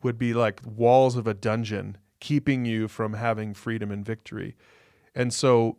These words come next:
the antidote to that is just to go to God's word, listen to this podcast again, listen to all the scripture we shared,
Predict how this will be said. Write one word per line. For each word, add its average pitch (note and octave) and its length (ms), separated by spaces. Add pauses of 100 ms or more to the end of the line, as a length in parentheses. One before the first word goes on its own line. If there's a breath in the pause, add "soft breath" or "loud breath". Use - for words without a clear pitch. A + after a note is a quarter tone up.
(120)
the B2+ 300
antidote C3 600
to A#2+ 120
that A2 300
is A#2 240
just - 400
to D3 80
go B2+ 260
to D#3+ 80
God's C#3 340
word, A#2+ 380 (540 soft breath)
listen F3 680
to F3+ 120
this E3 160
podcast C#3+ 600
again, A2 380 (1040)
listen D#3 340
to E3+ 80
all D3 160
the C#3+ 100
scripture C#3 440
we A2+ 120
shared, G#2+ 440